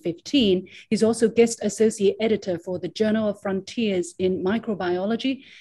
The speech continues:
and has published numerous articles in the fields of, um, microbiology, virology, and prevention of infectious diseases.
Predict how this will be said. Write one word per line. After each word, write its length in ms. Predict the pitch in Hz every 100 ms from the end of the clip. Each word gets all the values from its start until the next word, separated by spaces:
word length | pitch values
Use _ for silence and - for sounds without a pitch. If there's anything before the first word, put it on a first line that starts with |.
| -
and 140 | 180
has 100 | 180
published 480 | - 208 196 185 -
numerous 400 | 190 208 196 185
articles 600 | 190 196 196 - 165 - - _ _ -
in 100 | 190
the 60 | 190
fields 340 | 208 208 202
of, 160 | 185 -
um, 300 | 180 180 165 - _ _ _ _ _ -
microbiology, 880 | 180 175 180 160 160 214 220 214 185
virology, 720 | 165 170 190 196 214 196 196
and 240 | 185 175 175
prevention 540 | 175 175 175 - 180 -
of 160 | 170 -
infectious 560 | 185 160 180 - 165 -
diseases. 760 | 170 147 208 208 - 156 -